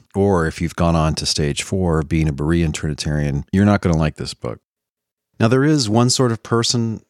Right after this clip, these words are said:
for whom I think this book could be very useful, and that would be someone who has mostly been exposed to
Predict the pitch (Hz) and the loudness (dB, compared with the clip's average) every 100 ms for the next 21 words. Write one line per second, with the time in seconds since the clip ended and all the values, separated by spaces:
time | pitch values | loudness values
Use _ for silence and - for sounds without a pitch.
0 | _ - 107 85 107 98 - 95 113 101 | _ -4 -2 0 2 2 0 -4 -2 -2
1 | 95 - 98 90 110 98 95 87 101 98 | -2 -2 -4 -2 -4 -2 -4 -2 -2 -2
2 | 90 98 - 131 135 - _ _ _ 101 | -4 -4 -4 -4 -8 -12 _ _ _ -2
3 | 117 135 120 104 113 107 98 104 95 92 | 0 0 0 0 2 2 2 0 0 -2
4 | 85 101 98 - 95 85 90 85 - - | -2 -2 -2 -2 -2 -2 -4 -2 -2 0
5 | 92 95 98 95 - - - - 110 95 | 0 2 0 -2 -6 -8 -10 -6 -2 0
6 | 90 87 85 | 0 0 -4